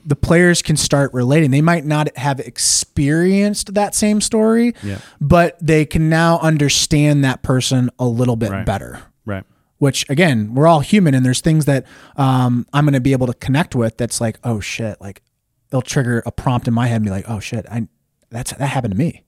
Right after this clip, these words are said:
Speaker 2: Yep.
Speaker 1: Like, somewhat similar, but not the same, but, like, I'm dealing with those same relationships.
Speaker 2: Yep.
Speaker 1: I'm dealing with those same friendships. I'm dealing with the, with the same enemies.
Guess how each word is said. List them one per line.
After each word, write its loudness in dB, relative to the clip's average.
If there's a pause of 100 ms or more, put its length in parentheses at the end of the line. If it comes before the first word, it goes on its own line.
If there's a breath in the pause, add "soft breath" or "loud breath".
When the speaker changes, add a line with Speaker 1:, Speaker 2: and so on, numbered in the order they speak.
Speaker 2:
Yep. -8 (280)
Speaker 1:
Like, -6 (760)
somewhat 0
similar, -2
but -6 (140)
not -6
the -14
same, -4
but, -6 (140)
like, -14 (460)
I'm 0
dealing 0
with -2
those -2
same -2
relationships. -4
Speaker 2:
Yep. -4
Speaker 1:
I'm -14
dealing -4
with -8
those -8
same -4
friendships. -8
I'm -10
dealing -2
with -6
the, -6 (320 loud breath)
with -6
the -2
same -2
enemies. -2